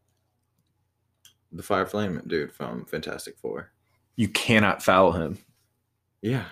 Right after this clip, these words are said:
Speaker 1: exactly. I got Thor and him right now.
Speaker 2: Nice.
Speaker 1: Yeah.
Speaker 2: All right, well, I'm gonna make my
Speaker 1: Ooh.
Speaker 2: defensive pick. I'm gonna go with the Hulk.
Speaker 1: Okay. It's pretty good.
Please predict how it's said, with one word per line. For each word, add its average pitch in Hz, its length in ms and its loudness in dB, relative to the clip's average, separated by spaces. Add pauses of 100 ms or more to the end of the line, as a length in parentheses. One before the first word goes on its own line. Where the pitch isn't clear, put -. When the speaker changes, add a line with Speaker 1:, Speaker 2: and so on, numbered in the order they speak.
Speaker 1:
exactly. 113 640 -2
I 113 120 -4
got 135 260 -2
Thor 107 440 4
and 95 260 -4
him 92 300 -6 (300)
right 85 200 -4
now. - 260 -14 (200)
Speaker 2:
Nice. - 440 -2 (720)
Speaker 1:
Yeah. - 80 -10 (1600)
Speaker 2:
All 151 80 8
right, 131 220 6
well, 127 100 8
I'm 131 60 6
gonna 135 120 8
make 123 260 8
my 113 440 8 (160)
Speaker 1:
Ooh. 98 280 0 (580)
Speaker 2:
defensive 131 580 0
pick. 113 380 0 (160)
I'm 120 100 -6
gonna 113 140 0
go 110 100 4
with 110 140 4
the 104 100 0
Hulk. 110 440 2 (420)
Speaker 1:
Okay. 90 260 -6 (920)
It's - 100 -20
pretty 90 220 -2
good. 82 280 -2